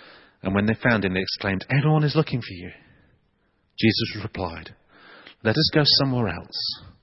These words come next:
to the nearby villages, so that I can preach there also, for this is why I've come."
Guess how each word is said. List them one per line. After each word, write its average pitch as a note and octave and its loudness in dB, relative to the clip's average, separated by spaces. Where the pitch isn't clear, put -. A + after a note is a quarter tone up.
to - -16
the A#2 -2
nearby A2+ 2
villages, F2+ -6
so - -2
that F2+ 0
I A2 -4
can G2+ -8
preach A2+ 0
there G2+ 0
also, E2 -4
for F#2 0
this F#2+ 0
is F#2 -6
why F#2 -2
I've F#2+ -8
come." D#2+ -10